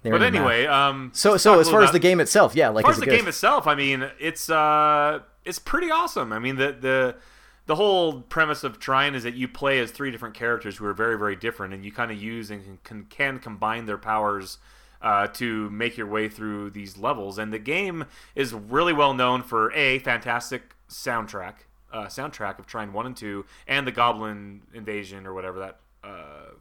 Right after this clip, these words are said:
Speaker 2: Goblin Army, whatever that, whatever that expansion was called for Trine two, and Trine three. The soundtracks are all fantastic. They're all, all have been great, and this one is no s-, exception. And the other side is just the overall art style, the atmosphere, and just, they're just really, really,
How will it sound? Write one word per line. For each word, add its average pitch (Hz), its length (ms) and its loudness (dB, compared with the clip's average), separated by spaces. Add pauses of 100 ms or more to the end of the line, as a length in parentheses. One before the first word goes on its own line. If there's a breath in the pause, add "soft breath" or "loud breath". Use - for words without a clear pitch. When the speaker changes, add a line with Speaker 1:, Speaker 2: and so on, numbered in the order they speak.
(160)
Speaker 2:
Goblin 101 300 -8
Army, 92 220 -12
whatever 98 260 -14
that, 87 180 -18 (420)
whatever 196 200 2
that 156 100 6
expansion 127 340 -4
was 107 120 -12
called 107 200 -6
for 101 60 -18
Trine 101 260 -12
two, 101 280 -10
and 107 500 -4 (540)
Trine 165 260 -2
three. 180 300 -4
The 117 180 -2
soundtracks 131 560 -4
are 101 100 -6
all 120 160 0
fantastic. 95 560 -14
They're 110 160 -6
all, 113 400 -2 (180)
all 123 200 -2
have 92 100 -10
been 90 140 -12
great, 90 240 -10
and 98 80 -14
this 123 100 -12
one 139 80 -10
is 107 140 -10
no 107 80 -4
s-, 104 100 -10 (160)
exception. 101 460 -14 (260 loud breath)
And 151 100 -2
the 170 60 4
other 233 140 0
side 139 240 2
is 117 80 -6
just 131 160 -10
the 127 100 -4
overall 123 480 2
art 120 220 -2
style, 110 420 -2
the 104 140 -4
atmosphere, 107 500 -10
and 95 100 -16
just, 104 160 -18
they're 165 120 -8
just 156 160 -12
really, 127 240 -4
really, 117 400 -6